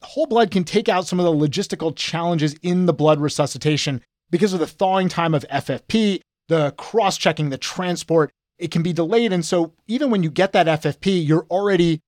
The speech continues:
three, four, five units of packed cells in, making it really hard to catch up.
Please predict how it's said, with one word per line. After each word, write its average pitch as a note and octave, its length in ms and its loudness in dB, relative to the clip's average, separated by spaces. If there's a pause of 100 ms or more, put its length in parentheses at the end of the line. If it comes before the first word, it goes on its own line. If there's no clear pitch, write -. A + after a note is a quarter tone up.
(140)
three, E3+ 320 2
four, D#3+ 380 2
five D3+ 380 -2
units D#3+ 260 0
of D3 80 -6
packed D3 220 -4
cells C#3+ 280 -2
in, F3 220 0 (280)
making F3+ 240 0
it D#3 80 -8
really F3+ 320 2
hard D3 240 -2
to B2+ 80 -8
catch B2+ 320 -6
up. G3+ 180 2